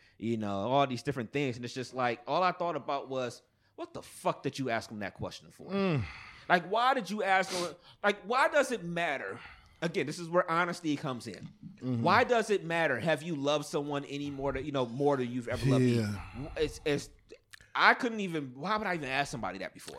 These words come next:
Speaker 1: I mean,
Speaker 2: Now,
Speaker 1: period.
Speaker 2: question. I didn't hear, what is this, girlfriend or is they married?
Speaker 1: It's his girlfriend.
Speaker 2: Okay.
Speaker 1: They've been together for, they've been together for two years. And that's,
Speaker 2: Mm.
Speaker 1: it's, um, it's the longest relationship he's been in.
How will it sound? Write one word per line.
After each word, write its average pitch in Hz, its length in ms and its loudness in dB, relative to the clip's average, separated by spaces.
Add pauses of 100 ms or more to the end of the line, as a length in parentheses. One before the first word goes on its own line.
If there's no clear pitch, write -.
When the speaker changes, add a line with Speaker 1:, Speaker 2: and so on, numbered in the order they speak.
Speaker 1:
I 135 40 0
mean, 131 100 2
Speaker 2:
Now, 208 160 12
Speaker 1:
period. 165 160 10
Speaker 2:
question. 233 260 10
I 190 100 12
didn't 214 160 12
hear, 185 120 10
what 165 180 12
is 180 200 10
this, 147 160 6
girlfriend 208 640 10
or 156 100 8
is 147 80 6
they 156 80 4
married? 131 380 4 (400)
Speaker 1:
It's 131 160 -6
his 139 120 -10
girlfriend. 107 400 -10 (880)
Speaker 2:
Okay. 98 200 -6 (320)
Speaker 1:
They've 127 180 0
been 123 120 -4
together 117 340 -2
for, 120 1000 0 (300)
they've 120 180 2
been 120 100 -4
together 113 220 -4
for - 100 -10
two 120 180 -6
years. 104 380 -8
And 107 120 -6
that's, 113 220 -4
Speaker 2:
Mm. 80 180 -16 (240)
Speaker 1:
it's, - 240 2
um, 107 400 0
it's 120 160 -6
the 117 140 -4
longest 123 280 -4
relationship 113 420 -4
he's 110 260 -8
been 85 220 -12
in. 62 140 -14